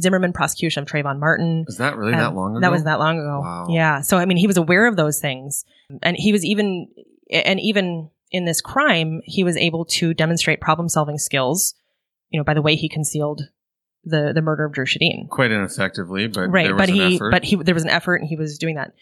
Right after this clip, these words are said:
Speaker 1: And then they also brought up that he was, he's careful with his diabetes and knows his medications, knows what he can and cannot eat, you know, those, those types of things.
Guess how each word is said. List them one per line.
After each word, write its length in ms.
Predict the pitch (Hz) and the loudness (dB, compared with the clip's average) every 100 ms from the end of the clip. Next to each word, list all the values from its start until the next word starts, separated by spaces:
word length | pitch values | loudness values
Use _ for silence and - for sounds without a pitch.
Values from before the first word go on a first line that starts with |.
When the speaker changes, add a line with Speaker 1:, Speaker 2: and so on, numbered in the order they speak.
| - - - | -20 -12 -2
Speaker 1:
And 120 | 185 | 2
then 140 | 180 | 4
they 80 | 170 | 4
also 240 | 175 202 | 4 4
brought 140 | 175 156 | 2 2
up 80 | 151 | 0
that 120 | 156 | -2
he 160 | 190 165 | -2 -4
was, 240 | 156 147 | -4 -4
he's 160 | 170 - | -6 -4
careful 260 | 160 151 | -4 -4
with 60 | 156 | -6
his 100 | 147 | -4
diabetes 440 | 147 151 180 160 | -4 0 0 0
and 80 | 147 | -2
knows 200 | 156 151 | -2 -2
his 100 | 151 | -2
medications, 760 | 135 143 214 196 175 175 165 - _ _ | -6 0 0 2 0 0 -4 -8 _ _
knows 260 | - 170 147 | 0 0 2
what 80 | 147 | -2
he 80 | - | -2
can 180 | 151 | -2
and 80 | 131 | -4
cannot 240 | 127 120 - | -2 -2 0
eat, 400 | 196 185 180 - - _ - | 2 2 0 -4 -8 _ -6
you 100 | 156 | -2
know, 60 | |
those, 380 | 151 160 156 - | 2 2 0 -2
those 180 | 156 143 | -4 -4
types 220 | - - | -4 -6
of 80 | 143 | -4
things. 400 | - - 170 | -4 -4 -8